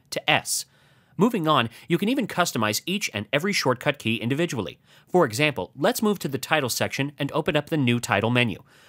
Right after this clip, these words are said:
Over here, you can see that the shortcut key for the default crawl title is assigned as Shift R.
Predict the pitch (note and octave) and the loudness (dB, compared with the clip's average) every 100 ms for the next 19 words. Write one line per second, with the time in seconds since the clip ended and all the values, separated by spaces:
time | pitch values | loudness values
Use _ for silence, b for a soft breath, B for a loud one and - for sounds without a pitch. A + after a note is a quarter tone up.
0 | - C#3 A#2+ - G3+ E3 D3 D#3 - E3 | -6 -2 0 2 2 2 -2 -2 0 0
1 | D3 - - B3+ B3+ - A2+ - B2 - | 0 0 0 2 0 0 -2 0 -2 -2
2 | A2+ A2+ - E3 D3+ - - G3 F#3+ A2 | -4 -4 -2 0 -2 -2 2 2 2 0
3 | G2+ G#2+ B - D#3 F3+ - G#3+ F3+ C3+ | 2 0 B -6 -2 0 2 2 2 0
4 | - - - D3 - B2 F#2+ | -2 -2 0 0 4 4 4